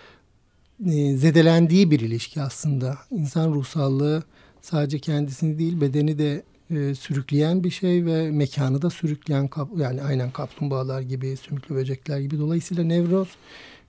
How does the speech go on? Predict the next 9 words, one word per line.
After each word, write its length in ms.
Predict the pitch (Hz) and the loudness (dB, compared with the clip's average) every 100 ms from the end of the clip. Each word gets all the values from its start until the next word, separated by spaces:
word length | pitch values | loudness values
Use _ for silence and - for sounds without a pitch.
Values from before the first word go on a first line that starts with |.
| - | -8
bizim 280 | 170 180 185 | -2 0 2
en 140 | 202 | 2
çok 220 | 214 175 151 - - - - - - _ _ _ _ _ - | 0 -2 -2 -10 -20 -20 -20 -20 -20 _ _ _ _ _ 0
bize 140 | 160 | 6
en 180 | 202 226 | 8 10
yakın, 340 | 202 160 147 | 8 6 2
yani 240 | 131 139 131 | 4 4 4
ruh 200 | 135 139 | 2 0
sağlığımız 720 | - 147 143 143 147 156 - | 0 2 4 4 2 0 -4